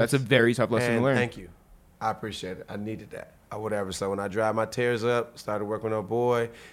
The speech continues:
Speaker 2: get out my, get out of my head. As soon as I got out of my head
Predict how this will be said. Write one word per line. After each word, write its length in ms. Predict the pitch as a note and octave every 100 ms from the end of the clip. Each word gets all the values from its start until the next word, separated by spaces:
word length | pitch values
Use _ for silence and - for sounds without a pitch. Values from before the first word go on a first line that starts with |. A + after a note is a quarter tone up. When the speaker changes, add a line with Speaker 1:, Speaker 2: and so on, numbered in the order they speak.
| -
Speaker 2:
get 160 | A2+ A#2
out 160 | A2+
my, 120 | A2 A2+
get 140 | A#2
out 80 | A#2
of 40 |
my 140 | A2+ A2+
head. 380 | B2+ C3+ C3+ C3+ - - -
As 120 | G#2
soon 220 | - D#3
as 100 | D3+
I 60 | D#3
got 160 | D3+
out 80 | D#3
of 40 | D3+
my 120 | D#3
head 400 | E3 F3 F3 -